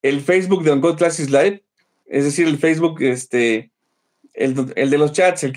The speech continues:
el de, como el de, de, el de Uncut, para que tengan el, el link correcto,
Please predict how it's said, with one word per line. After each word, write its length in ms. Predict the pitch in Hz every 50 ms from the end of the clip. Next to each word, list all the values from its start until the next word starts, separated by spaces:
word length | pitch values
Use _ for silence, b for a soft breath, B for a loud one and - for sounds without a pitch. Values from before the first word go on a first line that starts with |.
| -
el 140 | - 127 135
de, 300 | 139 139 135 131 131 131 131
como 180 | 131 131 139
el 60 | 139
de, 320 | 135 139 135 135 120 - 123
de, 420 | 127 123 117 123 120 120 123 117 - -
el 100 | 135 131
de 120 | 135 131
Uncut, 320 | 131 135 - 170 170 165 - _ _ _ _ _ _ _ _ _ _ _ _ _ _ _ _
para 240 | - 135 139 135 131
que 640 | 143 143 139 139 139 135 135 139 139 139 135 - _ _ _ _ _ _
tengan 340 | - 165 185 190 190 185 175
el, 160 | 160 151 139
el 160 | 95 131 139
link 320 | 143 156 170 180 175 - - - - 151
correcto, 720 | - - 135 131 131 143 156 156 151 - 139 113 117 -